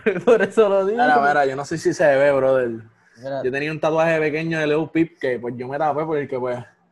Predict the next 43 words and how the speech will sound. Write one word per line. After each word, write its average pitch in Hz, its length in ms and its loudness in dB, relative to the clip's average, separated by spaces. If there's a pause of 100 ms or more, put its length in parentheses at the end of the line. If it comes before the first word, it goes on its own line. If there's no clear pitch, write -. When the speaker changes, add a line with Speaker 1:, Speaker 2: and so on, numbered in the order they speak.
(380)
Speaker 2:
mis 123 160 -10
padres, 143 400 0
pues, 113 300 -6
di-, 143 280 -6
ah, 143 300 2
ahí 151 140 -2
están. 127 400 -8
Yo 139 80 -4
creo 165 160 -6
que 165 80 -6
son 175 200 -6
mismos, 190 320 -4
pero 139 140 -2
tenían 143 320 -10
como 170 300 -8
que, 120 680 -6 (520)
no, 143 200 -6
no, 135 100 -8
no, 127 120 -8
pichea, 127 300 -10
no 127 100 -12
eran 135 180 -10
eso, 120 160 -16
no 123 100 -18
eran 127 200 -12
eso. 117 320 -18
Tenían, 120 280 -16
yo 143 100 -6
creo 143 120 -8
que 143 280 -6
Itachi, 123 520 -12
no. 120 240 -20 (1160)
Ah, 110 1400 -12
Speaker 1:
Que 156 80 -14
el 139 80 -16
Speaker 2:
fuck, - 140 -20
Speaker 1:
pana 143 120 -8
Speaker 2:
se 135 80 -14
me 127 60 -12
olvidó 127 200 -10
el 151 60 -10
nombre, 147 540 -6
fuck. 143 300 -8